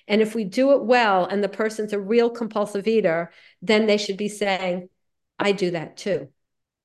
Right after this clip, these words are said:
That happens to me too." And it says, "Okay, once you're satisfied the person is a real compulsive eater, dwell on the hopelessness of this, how it's hopeless.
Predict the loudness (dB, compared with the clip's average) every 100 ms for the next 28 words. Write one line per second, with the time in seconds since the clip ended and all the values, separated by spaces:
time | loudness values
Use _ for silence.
0 | _ -2 0 0 -2 -2 -2 -6 -6 -4
1 | -4 -4 -4 -4 -6 -14 _ _ _ _
2 | _ _ _ _ -10 -8 -4 -4 -4 -6
3 | -10 -10 -10 -10 -14 -20 _ _ _ _
4 | -2 0 0 0 -2 0 0 0 -2 -4
5 | -2 -2 -2 -2 -4 -2 -4 -2 -2 -2
6 | -4 -12 -14 -10 -2 2 4 6 4 0
7 | -6 -6 -4 -2 -2 -4 -4 -4 -4 -4
8 | -6 -10 _ _ _ _ -20 -20 _ _
9 | _ _ _ _ _ 0 2 2 2 2
10 | -2 -6 -18 -4 2 2 2 -4 -4 -6
11 | -6 -6 -8 -8 -10 -10 -14 _ _ _
12 | -20 -4 0 2 0 -6 -12 0 0 0
13 | -6 -10 -14 -20